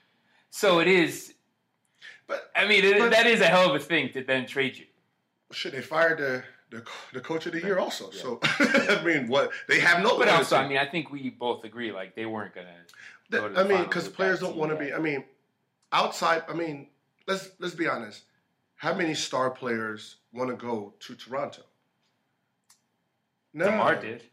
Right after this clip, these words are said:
Speaker 2: I
Speaker 1: They
Speaker 2: mean,
Speaker 1: had one.
Speaker 2: I mean, but he got, w-, wasn't he drafted there?
Speaker 1: Yeah.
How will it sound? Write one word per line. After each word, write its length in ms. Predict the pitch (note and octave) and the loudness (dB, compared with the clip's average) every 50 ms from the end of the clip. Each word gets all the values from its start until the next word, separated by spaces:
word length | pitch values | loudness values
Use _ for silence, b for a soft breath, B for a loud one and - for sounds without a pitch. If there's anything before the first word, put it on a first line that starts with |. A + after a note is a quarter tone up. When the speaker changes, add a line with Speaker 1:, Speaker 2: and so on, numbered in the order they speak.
| _ B | _ B
Speaker 2:
I 40 | B B B B B B _ | B B B B B B _
Speaker 1:
They 100 | D#3+ F3 | 0 2
Speaker 2:
mean, 60 | G3 - | 2 4
Speaker 1:
had 200 | D3+ D#3 D3+ D3 | 4 2 2 4
one. 260 | E3+ F3 D3+ C#3 C#3 - _ _ _ - E3 | 2 2 2 2 -2 -6 _ _ _ -18 -14
Speaker 2:
I 40 | |
mean, 180 | F3+ F#3 F3 - D3 | -12 -12 -10 -10 -8
but 160 | D3+ C#3+ C3 | -8 -6 -6
he 160 | B2 D3+ D3 | -6 -6 -4
got, 280 | C3 D3 C#3+ C#3 C#3 - - _ _ | 0 0 2 2 0 -2 -6 _ _
w-, 160 | - B2+ B2+ B2+ | -14 -14 -8 -6
wasn't 220 | C3 C#3+ E3+ F3 | -4 -4 -4 -6
he 60 | B2 | -10
drafted 380 | A2 A#2 A#2 B2+ E3 - A3 - | -6 -4 -2 -2 -2 -2 -4 -4
there? 240 | - A#2 - - - - _ _ _ _ _ _ _ _ _ - - | -4 -2 -2 -4 -6 -12 _ _ _ _ _ _ _ _ _ -20 -20
Speaker 1:
Yeah. 100 | A2+ | -20